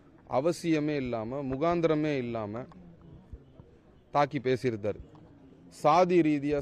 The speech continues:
செயல்படுறேன், பிறப்பு வெறுப்பு" அப்படின்னு சொல்லியிருந்தாரு. இது மிகவும் கண்டிக்கத்தக்க போக்கு. நான் என்னுடைய அஃபிஷியல் டியூட்டியை திருவள்ளூர்ல செஞ்சேன், அஃபிஷியல் டியூட்டியை திருச்சியில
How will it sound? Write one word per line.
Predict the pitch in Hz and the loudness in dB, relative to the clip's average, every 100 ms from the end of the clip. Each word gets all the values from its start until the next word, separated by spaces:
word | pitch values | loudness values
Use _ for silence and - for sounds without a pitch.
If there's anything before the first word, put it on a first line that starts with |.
| - | -2
செயல்படுறேன், | 123 120 117 98 95 90 - - - - - - - - | -4 -4 -6 -6 -6 -8 -14 -20 -20 -20 -20 -20 -20 0
பிறப்பு | 175 196 208 185 185 | 8 8 8 6 4
வெறுப்பு" | 147 147 135 135 110 95 - | 6 2 0 -2 -2 -4 -10
அப்படின்னு | 117 120 143 | -6 -6 -4
சொல்லியிருந்தாரு. | 123 113 98 92 - - - - - - - - - - - _ _ - | -4 -4 -6 -10 -12 -20 -20 -20 -20 -20 -20 -20 -20 -20 -20 _ _ -18
இது | 135 139 135 | -10 -4 -2
மிகவும் | 135 160 196 202 190 | 0 2 2 2 -2
கண்டிக்கத்தக்க | 139 151 170 180 165 143 147 - 160 165 - - - - - - - - | -2 0 2 2 0 0 -4 -2 -2 -2 -8 -20 -20 -20 -20 -20 -20 -14
போக்கு. | - 123 - 104 - - - - - - - - - - - | -6 -6 -4 -12 -14 -20 -20 -20 -20 -20 -20 -20 -20 -20 -18
நான் | 110 127 165 | -10 -6 -2
என்னுடைய | 160 147 143 143 160 180 - - | -2 0 0 2 2 0 -2 -10
அஃபிஷியல் | 117 127 165 180 156 | -8 -4 0 0 0
டியூட்டியை | 143 135 147 | -4 -2 -4
திருவள்ளூர்ல | 139 139 135 120 113 101 | -2 -4 -2 -2 -4 -6
செஞ்சேன், | 98 95 117 - - - - - - - - | -6 -8 -10 -16 -20 -20 -20 -20 -20 -14 -6
அஃபிஷியல் | 120 170 165 175 | -2 -2 0 0
டியூட்டியை | 156 147 156 170 180 | 0 0 0 0 0
திருச்சியில | 147 135 139 113 | -2 -4 -4 -6